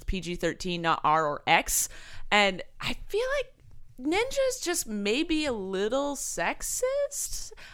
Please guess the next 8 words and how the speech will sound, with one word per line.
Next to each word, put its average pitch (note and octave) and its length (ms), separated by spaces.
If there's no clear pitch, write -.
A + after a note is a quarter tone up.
I F3+ 100
might G#3+ 240
get A#3 140
hate A3+ 260
for B3+ 120
saying A3 400
that. C4+ 300
I D4+ 280